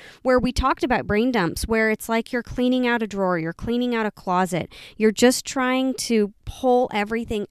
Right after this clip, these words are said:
out of your brain so that you can make sense of what's there. But now, <laughs> I imagine if you are just starting this work, you're kind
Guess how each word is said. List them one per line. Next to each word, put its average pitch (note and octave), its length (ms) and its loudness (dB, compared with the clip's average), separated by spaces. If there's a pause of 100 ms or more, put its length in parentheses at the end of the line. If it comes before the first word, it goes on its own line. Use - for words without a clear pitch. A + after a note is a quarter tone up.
out A#3+ 380 4
of G#3+ 160 -6
your G#3+ 140 -4
brain A3 520 -2
so A#3+ 240 -4
that A3 140 -4
you A3 160 -6
can A3 260 -2
make G3 240 -4
sense F#3+ 500 -2
of F#3 160 -6
what's E3 360 -4
there. B2+ 400 -6 (1040)
But A#3+ 720 4 (480)
now, A3+ 720 6
<laughs> - 340 -2
I G#3 140 -2
imagine A3+ 600 0
if G3+ 120 0
you A#3 140 -2
are F#3 180 2
just G3+ 220 -4
starting E3+ 320 0
this F3+ 160 -2
work, E3 240 -2 (300)
you're D#4 140 0
kind A#4 220 2